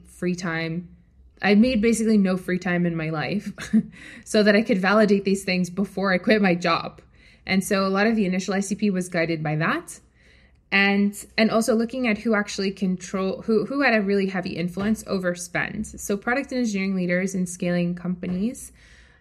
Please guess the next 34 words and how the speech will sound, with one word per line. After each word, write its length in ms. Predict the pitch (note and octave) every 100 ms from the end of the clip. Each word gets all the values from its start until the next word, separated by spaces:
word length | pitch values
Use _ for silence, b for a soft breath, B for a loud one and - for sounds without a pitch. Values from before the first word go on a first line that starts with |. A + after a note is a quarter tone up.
| -
can 160 | B3 A#3
typically, 580 | A3+ D4 D4+ B3 G3+ - _ - _ _ _ _ _ _ _
yeah, 180 | - A3+
they 100 | E3+
typically 300 | G#3 C#4 D#4
have 180 | B3+ F3+
budget 340 | F3 F#3+ A#3+ A#3+
to 80 |
buy 200 | F3+ F#3
the 100 | F#3+
tools 260 | F#3 G3+ G3+
that 120 | F#3
they 80 | F3+
need, 420 | F3+ F3+ - - _ _ _
right? 300 | F#3+ A3+ A#3+
So 420 | - G#3 G3 F#3 B B B
other 340 | A3+ A#3 B3 A#3+
disciplines 640 | A3+ A3+ G#3 F3+ G#3 A3+
often 320 | - G3 F#3+ G3
face 720 | - F#3 F#3 - - - -
a 80 | G3+
lot 200 | F3+ -
bigger 200 | F#3+ F#3
hurdles 580 | F3 F#3+ F3+ G3+ B3 -
in 140 | G3
getting 220 | G3+ F#3+
approval 440 | F3+ F3+ F3+ F#3 A3
for 160 | -
spend. 540 | A#3 - G#3+ A#3 D#4+ - b b b -
And 160 | G#3+ G#3
so 480 | G#3 G3 F#3+ F#3+ - -
we 240 | - G#3 A3
wanted 400 | G3+ G#3 G3+ G3
to, 480 | G3 F3+ F3 F3